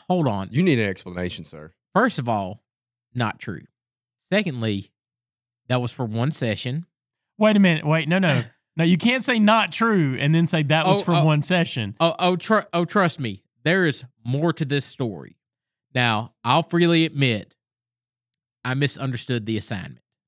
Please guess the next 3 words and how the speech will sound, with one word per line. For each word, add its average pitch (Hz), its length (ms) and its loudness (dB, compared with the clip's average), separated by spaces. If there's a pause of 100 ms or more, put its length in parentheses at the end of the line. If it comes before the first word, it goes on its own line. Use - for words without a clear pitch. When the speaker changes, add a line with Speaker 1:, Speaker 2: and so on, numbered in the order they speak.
(460)
Speaker 2:
<laughs> 269 60 -4 (1700)
Okay. 165 600 0 (420)
Elaborate. 123 840 0